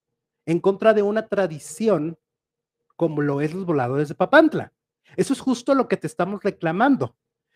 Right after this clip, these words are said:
que un mexicano haya estado tan, tan tonto como tú para ir y grabar un comercial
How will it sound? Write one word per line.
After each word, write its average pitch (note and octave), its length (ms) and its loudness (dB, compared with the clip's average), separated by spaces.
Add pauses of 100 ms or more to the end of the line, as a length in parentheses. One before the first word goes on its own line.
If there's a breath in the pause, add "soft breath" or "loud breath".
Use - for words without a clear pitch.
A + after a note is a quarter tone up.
(200)
que C3+ 140 -4
un D#3+ 240 0
mexicano G#3 800 2 (520)
haya E3+ 260 0
estado F3 380 0
tan, D#3+ 400 -4 (400)
tan C#3 360 -6 (100)
tonto B3+ 580 2
como F#3 280 0
tú F3 380 0 (420)
para D3+ 260 0
ir G#3 100 0
y B3+ 60 -2
grabar F#3+ 320 2
un A#3 100 -4
comercial C#3+ 640 -6